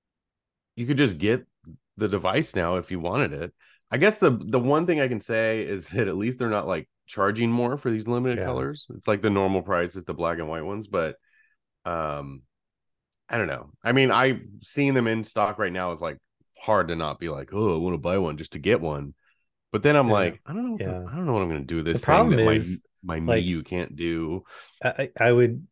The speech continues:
Speaker 2: I, I, I would, it would be hard for me to only buy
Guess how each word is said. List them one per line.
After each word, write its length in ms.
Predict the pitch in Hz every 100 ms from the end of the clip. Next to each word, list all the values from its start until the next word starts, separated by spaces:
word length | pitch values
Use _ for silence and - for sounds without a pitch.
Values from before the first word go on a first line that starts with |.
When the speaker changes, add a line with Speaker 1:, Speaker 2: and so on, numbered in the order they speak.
| -
Speaker 2:
I, 60 | 135
I, 260 | 127 117 117
I 160 | 113
would, 260 | 117 117 117
it 80 | 120
would 120 | 117
be 100 | 110
hard 340 | - 123 135
for 120 | - 131
me 120 | 120
to 140 | 104 -
only 360 | 107 110 107
buy 840 | 90 95 95 95 95 92 87 87